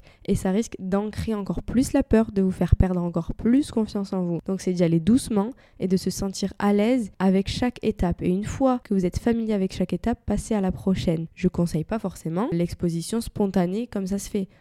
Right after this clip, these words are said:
Moi, par exemple, dans ce cas-là, j'avais besoin, c'était vital de, de me créer ce choc-là, mais dans d'autres, plein d'autres situations, j'y suis allée progressivement et même la plupart. Et je trouve ça plus sain.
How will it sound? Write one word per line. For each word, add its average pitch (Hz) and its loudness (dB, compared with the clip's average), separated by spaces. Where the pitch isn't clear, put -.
Moi, 180 0
par 165 0
exemple, 170 0
dans 185 2
ce - -8
cas-là, 196 2
j'avais 175 2
besoin, 185 2
c'était 180 0
vital 190 2
de, 170 -2
de 180 0
me 175 -2
créer 185 2
ce 180 -2
choc-là, 190 0
mais 170 0
dans 160 0
d'autres, 170 0
plein 254 8
d'autres 208 2
situations, 190 2
j'y - -8
suis - -2
allée 170 2
progressivement 185 0
et 240 2
même 208 0
la 170 2
plupart. - 0
Et 202 4
je 190 4
trouve - -4
ça 220 0
plus - -12
sain. 214 -4